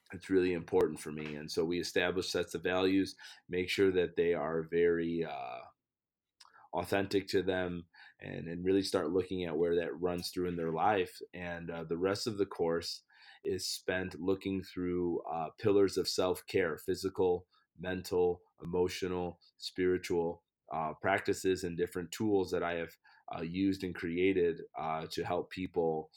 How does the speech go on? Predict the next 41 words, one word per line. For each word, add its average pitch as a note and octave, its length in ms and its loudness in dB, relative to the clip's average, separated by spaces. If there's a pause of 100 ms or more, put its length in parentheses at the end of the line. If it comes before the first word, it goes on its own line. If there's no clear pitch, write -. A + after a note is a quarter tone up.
(220)
live F#2+ 340 6
more F#2 220 0
aligned F2+ 360 2
with F2 140 -4
their E2+ 120 0
values, F2+ 540 2
because, E2 360 -2
you F2 60 -4
know, E2+ 120 -6
it's - 160 -6
not A2 180 4
enough G#2+ 320 2
just G2 160 -4
to F#2 80 -2
know, F#2 460 2 (320)
um, D#2 240 -6 (380)
what D#2 220 -2
you F2 140 -6
value, D#2+ 540 -6 (280)
but E2 100 -2
what F2 160 2
else G2 240 2
is F2 180 -8
really E2+ 260 -2
important D#2+ 640 -8
is - 240 -12
knowing, E2+ 640 -10 (480)
uh, C2+ 420 -6
or F2 140 0
doing G2+ 420 0
the F2+ 100 0
things G2+ 320 -2
that E2+ 160 0
you F#2+ 120 -2
need F#2+ 200 -2
to F#2 60 -6
do F#2+ 220 2
on F2+ 140 -2
a E2+ 60 -8
daily F2+ 420 0
basis F#2 600 0